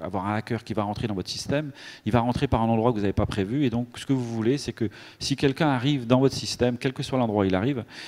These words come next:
euh, il, il soit en fait, euh, bloqué à ce niveau-là. Votre update doit être parfait. Entre autres, vous devez vous rappeler que votre système d'update devra fonctionner, en particulier quand votre système est infecté.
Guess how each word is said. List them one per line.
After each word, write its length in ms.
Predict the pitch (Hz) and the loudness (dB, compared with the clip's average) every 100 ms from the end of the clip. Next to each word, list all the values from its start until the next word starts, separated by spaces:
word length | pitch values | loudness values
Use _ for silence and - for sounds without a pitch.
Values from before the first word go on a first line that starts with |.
| - - | -10 0
euh, 260 | 101 98 87 | 2 2 0
il, 240 | 107 110 | -2 0
il 100 | 110 | 0
soit 280 | - 131 135 | 0 0 0
en 80 | 117 | 0
fait, 420 | - 123 - 107 | 2 2 2 0
euh, 140 | 95 | 0
bloqué 300 | 95 110 139 | 2 2 2
à 60 | 120 | 0
ce 60 | |
niveau-là. 300 | 110 95 85 80 _ _ _ _ - - - - - - - | 0 -4 -4 -10 _ _ _ _ -20 -20 -20 -20 -20 -20 -4
Votre 240 | 113 151 180 | 4 6 6
update 360 | 151 170 170 - | 2 4 2 0
doit 180 | 131 131 | -2 0
être 300 | 131 - 117 | 0 -4 -6
parfait. 680 | 101 120 - 127 143 170 - 92 | -6 -6 -4 -4 -2 -4 -6 -6
Entre 320 | 110 - 147 | -6 -2 0
autres, 300 | 139 - 117 | 0 0 -2
vous 140 | 104 | 0
devez 200 | 113 120 | 2 2
vous 140 | 120 120 | 2 0
rappeler 360 | 117 - 151 | -4 -2 -2
que 140 | 156 113 | 2 0
votre 300 | 113 - 113 | 0 -2 -4
système 340 | - 143 127 | -2 -2 2
d'update 320 | 120 117 120 | 0 2 2
devra 240 | 117 110 117 | 2 2 0
fonctionner, 680 | - 113 - 117 135 160 - | -2 -4 -4 -2 -2 -2 -6
en 140 | - 123 | -6 -2
particulier 540 | 123 - 123 123 160 | -2 -4 -8 -2 0
quand 140 | 139 | 0
votre 120 | 113 - | -2 -2
système 280 | 120 147 | -2 -2
est 120 | 131 120 | 0 -2
infecté. 400 | 123 - 98 | -2 -4 -6